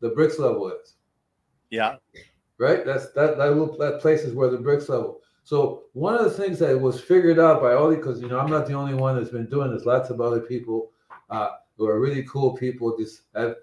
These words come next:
Speaker 1: studied. That's why I wanted to show you this really cool, uh, uh, P-, uh, uh, ebook that was given to me about thirty, forty years ago, which I, I do have.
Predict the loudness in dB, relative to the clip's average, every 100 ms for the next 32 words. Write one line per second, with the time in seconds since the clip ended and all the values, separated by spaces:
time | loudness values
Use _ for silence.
0 | _ -4 4 4 6 4 4 6 6 6
1 | 2 -2 -2 2 2 4 2 0 -4 _
2 | _ -6 -2 0 -2 -2 2 4 4 0
3 | -6 -8 -8 -14 _ _ _ _ _ -4
4 | -4 -2 -2 -2 -2 0 0 -4 -14 _
5 | -8 -6 -2 0 4 6 6 2 -16 _
6 | _ _ _ _ 0 0 4 4 4 0
7 | -2 0 2 2 2 -6 _ _ 2 4
8 | 4 0 -2 0 2 0 2 2 2 0
9 | -2 -2 -2 -2 -6 -8 -14 -8 -2 4
10 | 6 6 2 0 -2